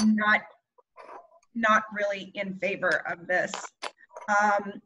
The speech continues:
it sets kind of a precedent for the Arts Commission, and I can see down the road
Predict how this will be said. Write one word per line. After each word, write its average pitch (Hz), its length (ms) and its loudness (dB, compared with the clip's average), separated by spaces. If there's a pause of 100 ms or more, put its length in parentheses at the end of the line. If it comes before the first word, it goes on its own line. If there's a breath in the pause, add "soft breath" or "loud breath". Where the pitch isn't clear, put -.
it 247 180 4
sets - 480 0
kind 247 360 2
of 247 100 0
a 220 160 -2
precedent 214 640 -4 (600)
for 208 380 -2
the 208 160 -10
Arts 196 300 2
Commission, 233 680 -2 (480)
and 202 160 2
I 202 120 4
can 220 220 -4
see 247 320 -4
down 208 300 0
the 190 80 -8
road 185 480 0